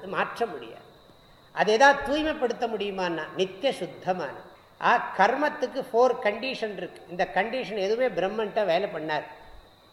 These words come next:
அதாவது ஒண்ணு ஆப்பியமா இருக்கணும், இல்லாட்டி உற்பத்தியமா இருக்கணும், இல்லாட்டி சம்ஸ்காரியமா இருக்கணும், இல்லாட்டி விகாரியமா இருக்கணும். இந்த நாலு கண்டிஷனும் பிரம்மத்துக்கு பொருந்தாததுனால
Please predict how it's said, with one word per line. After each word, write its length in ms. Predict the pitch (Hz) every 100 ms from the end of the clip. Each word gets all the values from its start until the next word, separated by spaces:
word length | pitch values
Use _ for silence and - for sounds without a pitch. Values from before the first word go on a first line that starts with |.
| - - _ _ _ _ -
அதாவது 300 | 151 196 240
ஒண்ணு 280 | 202 220 247 277
ஆப்பியமா 460 | 220 - 262 262 254
இருக்கணும், 380 | 233 - 240 277
இல்லாட்டி 260 | 240 233 226
உற்பத்தியமா 680 | 202 - 262 254 233 233 220
இருக்கணும், 340 | 202 190 254
இல்லாட்டி 280 | 247 214 208 190
சம்ஸ்காரியமா 680 | 202 190 262 247 233 220 214
இருக்கணும், 300 | 190 190 247
இல்லாட்டி 240 | 208 214 190
விகாரியமா 540 | 185 233 233 214 190
இருக்கணும். 360 | 156 - - - - - - 214
இந்த 160 | 240 196
நாலு 360 | 156 220 294 302 -
கண்டிஷனும் 760 | 247 254 294 262 247 294 247
பிரம்மத்துக்கு 600 | 196 233 277 277 240 220
பொருந்தாததுனால 920 | - 208 269 269 247 233 202 175 160